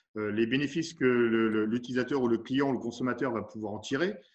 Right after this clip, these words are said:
Euh, est-ce que l'application va, va, va lui être utile au moment où il l'utilise, où il l'utilise ? Euh, est-ce que les informations qu'il, qu'il va avoir sur le mobile sont,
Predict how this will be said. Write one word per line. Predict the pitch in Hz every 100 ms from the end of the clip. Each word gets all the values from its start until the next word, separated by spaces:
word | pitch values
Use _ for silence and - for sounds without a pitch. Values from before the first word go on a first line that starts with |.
| _ _ -
Euh, | 107 104 -
est-ce | 123 -
que | 143
l'application | 139 135 131 131 139 - 147
va, | 123 123 120
va, | 113 117 110 110
va | 110
lui | 120
être | 131 -
utile | 135 156 139
au |
moment | 127 151 175 170 180 196 190
où | 160
il | 135
l'utilise, | 139 139 135 147 127
où | 110 120 123
il | 123
l'utilise ? | 127 123 143 240 180 - _ _ _ -
Euh, | 113 113 120 -
est-ce | 147
que | -
les | 139 131
informations | 143 156 160 160 160 - 185
qu'il, | 170 - 143 135
qu'il | 123 127 117
va | 131
avoir | 135 139
sur | -
le | 117
mobile | 131 135 139
sont, | - 117 113